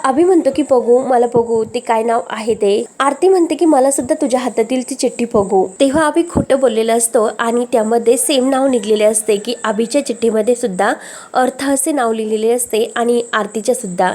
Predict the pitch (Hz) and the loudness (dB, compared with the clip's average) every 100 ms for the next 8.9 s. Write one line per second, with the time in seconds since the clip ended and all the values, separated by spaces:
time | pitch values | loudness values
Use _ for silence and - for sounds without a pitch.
0 | - 214 - 202 202 247 254 196 190 240 | -2 -6 -2 -6 -2 -2 -2 -2 -4 -4
1 | - 220 190 202 262 - - - - - | -4 -4 -4 -4 -4 -6 -20 -14 -6 0
2 | 311 330 339 254 233 214 220 277 269 294 | 2 0 -2 -4 0 0 0 0 0 0
3 | 277 240 294 320 233 226 226 262 - 233 | 0 0 2 2 2 0 -2 -4 -2 -2
4 | 208 226 214 269 277 247 - 240 - 240 | 0 -2 0 -2 0 -2 -2 -4 0 0
5 | 208 269 254 202 208 220 190 196 202 190 | 2 0 2 0 0 -2 0 -2 0 0
6 | 180 196 185 190 - - - - - 240 | 0 0 2 0 -6 -20 -20 -12 -6 -2
7 | 247 370 415 294 254 285 - 240 277 - | 0 0 0 -2 -4 -4 -2 -2 -2 -2
8 | 240 277 330 302 - 247 247 233 240 | 0 -2 0 -2 -2 -2 0 0 -2